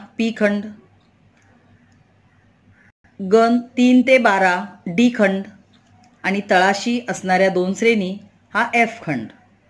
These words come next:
एस आणि पी खंडातील मूलद्रव्ये ही प्रसामान्य मूलद्रव्ये आहेत. यांचे इलेक्ट्रॉन स्वरूपन जर आपण पाहिले तर यांची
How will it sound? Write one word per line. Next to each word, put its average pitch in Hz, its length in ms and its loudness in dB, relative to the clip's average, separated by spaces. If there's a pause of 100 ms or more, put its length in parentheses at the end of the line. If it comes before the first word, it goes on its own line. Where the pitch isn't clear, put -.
(960)
एस 269 240 0
आणि 262 240 2
पी 240 260 -4
खंडातील 226 480 0
मूलद्रव्ये 208 640 0 (1300)
ही 254 120 -2
प्रसामान्य 226 680 0
मूलद्रव्ये 180 500 0
आहेत. 131 340 -8 (1600)
यांचे 185 240 0
इलेक्ट्रॉन 202 500 0
स्वरूपन 208 440 0
जर 208 100 2
आपण 208 200 -2
पाहिले 220 480 -2 (800)
तर 233 80 2
यांची 226 500 2